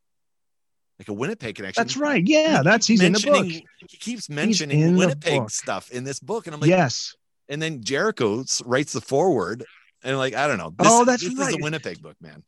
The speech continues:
Speaker 2: Yes, you're right. I have my copy in the other room, man. Yeah, that's a,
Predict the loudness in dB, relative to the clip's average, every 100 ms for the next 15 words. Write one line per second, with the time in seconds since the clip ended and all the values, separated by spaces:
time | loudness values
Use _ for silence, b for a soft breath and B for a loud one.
0 | _ -14 -8 -6 -4 -2 -2 -2 -6 -8
1 | -10 -12 -20 _ _ 2 4 6 4 2
2 | 2 2 2 0 0 0 0 2 4 2
3 | 0 -6 -4 -4 0 -2 -2